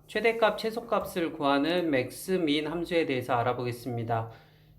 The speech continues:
이렇게 표가 있을 때 지금 점수가 이렇게 적혀 있어요. 그리고 최대값을 구하는 맥스 함수,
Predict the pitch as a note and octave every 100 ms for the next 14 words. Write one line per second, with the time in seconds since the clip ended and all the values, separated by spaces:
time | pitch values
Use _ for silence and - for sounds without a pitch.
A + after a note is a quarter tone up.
0 | - D3 E3+ F#3 F#3 G#3+ A#3 A3+ D#3 -
1 | E3 D#3 C#3+ D3+ C#3 G#2+ - - _ _
2 | - D3+ D#3 D#3 D#3 D#3 D3 D3+ C#3 G3+
3 | F#3+ C#3+ A#2 - B2 - D3+ B2 - A#2+
4 | A2 A2 - - - - D3 C#3+ E3+ F3
5 | F3 F3 - A#3+ A#3+ A#3 D#3 A#2+ A2 -
6 | - G3 F#3 D#3 D3+ F3+ F3 B2+ - -
7 | D#3+ B2+ A#2 B2+ A2 A2